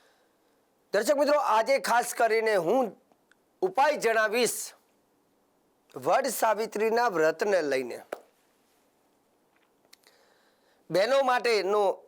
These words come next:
આજે વ્રત છે, બહુ જ મહત્વનું છે.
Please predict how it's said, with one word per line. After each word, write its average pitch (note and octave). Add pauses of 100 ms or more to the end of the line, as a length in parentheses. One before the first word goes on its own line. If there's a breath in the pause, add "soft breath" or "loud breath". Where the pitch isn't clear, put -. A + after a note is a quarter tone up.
(120)
આજે F3+ (1400)
વ્રત A3
છે, A3
બહુ F3+
જ A3+
મહત્વનું D#3
છે. A2